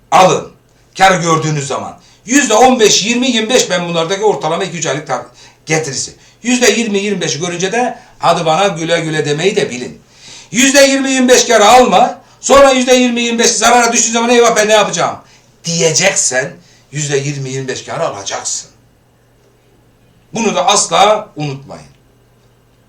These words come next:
Kendinize çok iyi bakın. Fazla uzatmaya gerek yok.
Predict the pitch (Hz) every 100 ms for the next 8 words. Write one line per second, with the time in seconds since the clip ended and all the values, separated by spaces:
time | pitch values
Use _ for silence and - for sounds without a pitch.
0 | _ _ _ _ _ _ _ _ - 208
1 | 226 226 220 - 202 196 220 196 135 -
2 | 190 156 151 147 139 135 123 123 120 -
3 | 92